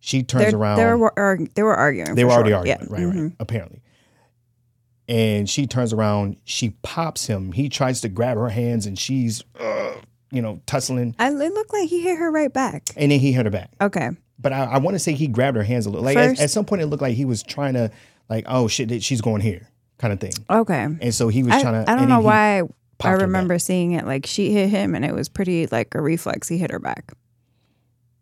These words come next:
Speaker 2: I don't know.
Speaker 1: Mm, I mean, we can go to the tape.
Speaker 2: <laughs> Right. Everyone can figure it out for themselves.
Speaker 1: Right, right, right. But then it looked like it was him. I, it, it, did he hit her twice?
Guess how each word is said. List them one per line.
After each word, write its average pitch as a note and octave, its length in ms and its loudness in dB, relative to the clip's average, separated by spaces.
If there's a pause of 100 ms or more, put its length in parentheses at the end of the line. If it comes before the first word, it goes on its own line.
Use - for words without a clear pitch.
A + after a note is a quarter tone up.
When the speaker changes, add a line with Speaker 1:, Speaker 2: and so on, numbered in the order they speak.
Speaker 2:
I G3 80 2
don't F3+ 100 0
know. D3 160 -2 (240)
Speaker 1:
Mm, G2+ 260 -4 (300)
I A2+ 60 -8
mean, G2+ 260 -4 (460)
we A#2+ 80 0
can G#2 80 -2
go A2 120 2
to G#2 120 -4
the F#2 80 -8
tape. F2+ 240 -8 (100)
Speaker 2:
<laughs> C4+ 420 4 (300)
Right. G3 340 2 (500)
Everyone G#3+ 460 0
can F#3 200 -6
figure D#3+ 280 -6
it D#3+ 100 -8
out - 200 -8
for - 100 -8
themselves. - 500 -6
Speaker 1:
Right, G#2+ 260 -4 (120)
right, A2+ 220 -4
right. - 120 -16
But A#2 180 0
then C3 140 2
it C3 60 2
looked A#2 240 0
like G#2+ 220 0
it G#2+ 120 -2
was G2+ 400 -2 (260)
him. C#3 500 0
I, B2 180 -8
it, - 260 -12
it, B2+ 200 -8 (280)
did E3+ 140 0
he G3+ 140 0
hit F#3+ 200 2
her G#3 120 -6
twice? - 600 -10